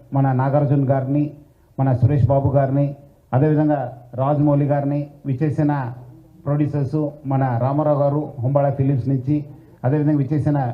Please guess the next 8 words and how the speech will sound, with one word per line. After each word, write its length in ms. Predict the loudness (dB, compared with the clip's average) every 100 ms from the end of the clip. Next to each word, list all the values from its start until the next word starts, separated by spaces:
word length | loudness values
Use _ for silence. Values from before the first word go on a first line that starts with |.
| -8 -16 -4
ప్రొడ్యూసర్స్ 580 | 0 0 0 0 0 -2 -4 -6
మన 320 | -2 -2 -2 0
పోలీస్ 240 | 0 0
ఆఫీసర్స్ 460 | 0 -2 -4 -4 -4 -8 -10 -20 -6 0
మీరందరూ 340 | 2 2 2
కూడా 340 | 2 2 0 -6 -18 -20 _ _
స్వాగతం 380 | -4 -2 -2 -2
కోరుతూ, 480 | -2 -2 0 0 -2